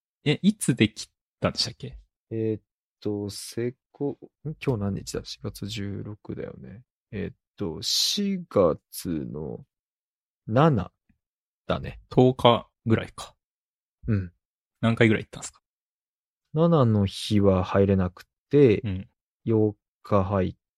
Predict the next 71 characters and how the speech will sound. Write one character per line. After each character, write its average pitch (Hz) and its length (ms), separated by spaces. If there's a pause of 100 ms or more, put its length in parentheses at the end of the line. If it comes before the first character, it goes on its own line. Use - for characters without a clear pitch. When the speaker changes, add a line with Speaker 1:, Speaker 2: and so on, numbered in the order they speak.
(120)
Speaker 2:
て、 131 240
次 117 300
の 101 80
日 95 100
の 87 80
九 101 380
も 69 180
行 95 140
っ - 20 (300)
て、 - 280
Speaker 1:
う 107 60
ん。 104 180 (480)
Speaker 2:
で、 120 300
四 - 320
月 101 540
の 87 160
そ 110 160
の、 98 100
そ - 280
の 110 100
週 101 260
二 87 220
回 85 420
行 101 80
っ - 40 (280)
て、 - 300 (1040)
今 87 300
日 65 100
な 60 60
の 60 140
で、 113 240 (340)
五 104 160
回。 127 300 (120)
Speaker 1:
お 101 380
ー、 - 120 (240)
結 - 240
構 104 60
な、 98 80
Speaker 2:
<laughs> - 440
Speaker 1:
結 - 180
構 107 100
な 101 80
ハ 104 120
イ 98 80
ペ 101 100
ー 90 40
ス - 100
で 110 60
行 - 60
っ - 20
て - 100
ま 110 80
す - 140
ね。 - 100 (460)
Speaker 2:
そ - 200
り 113 80
ゃ 120 60
行 113 140
く 127 140
よ。 92 240
Speaker 1:
<laughs> - 80
ま 98 160
あ、 98 60
そ - 100
り 104 60
ゃ 98 40
そ - 180
う - 0
っ - 20
す - 220
ね。 - 200